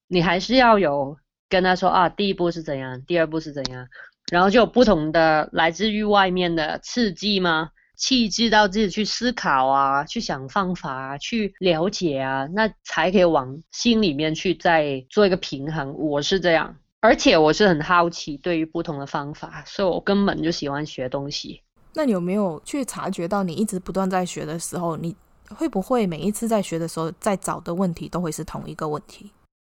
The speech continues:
Speaker 1: 嗯，不太会，因为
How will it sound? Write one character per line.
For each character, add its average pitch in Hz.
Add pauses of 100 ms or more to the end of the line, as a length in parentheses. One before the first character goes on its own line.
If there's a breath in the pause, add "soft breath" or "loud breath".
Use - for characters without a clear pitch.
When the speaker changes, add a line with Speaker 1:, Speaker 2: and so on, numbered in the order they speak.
Speaker 1:
嗯， 170 (500)
不 170
太 175
会， 156
因 202
为 175